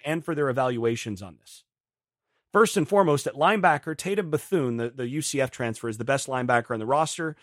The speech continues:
and it's not even close. He's an instant upgrade. He gives them a bell cow linebacker that, that, that's a guy that can play, and a, and a guy that can play at the F S U level at the linebacker position.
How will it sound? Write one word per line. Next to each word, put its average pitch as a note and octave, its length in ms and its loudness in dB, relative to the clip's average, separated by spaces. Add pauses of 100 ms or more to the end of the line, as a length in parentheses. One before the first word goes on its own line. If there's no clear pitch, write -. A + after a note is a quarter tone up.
(200)
and C3+ 140 0
it's B2+ 140 -4
not C3 160 2
even A2 120 -2
close. - 400 -10 (1300)
He's C3 180 0
an C3 200 0
instant F3+ 420 0
upgrade. D3 500 2
He B2+ 240 -6
gives C#3 360 0
them D3 360 2 (720)
a C#3 80 4
bell C#3 280 6
cow C#3+ 280 4
linebacker A#2+ 720 0
that, A2+ 180 -2 (180)
that, B2+ 200 -4
that's C3 220 -8
a C#3 40 -4
guy F3 140 4
that G#3 80 0
can A2+ 140 -8
play, C#3+ 360 -2
and G#2+ 100 -4
a, A2 140 -8
and B2+ 140 -4
a A2+ 60 -6
guy G3+ 140 0
that C#4 100 -6
can D3 120 -2
play G3+ 180 -2
at F3 80 -4
the C3+ 120 -2
F F3 160 2
S C#3 180 2
U C3+ 140 -4
level G#2 300 -8 (300)
at B2+ 120 -6
the B2+ 80 0
linebacker G#2+ 500 -2
position. F#2+ 400 -16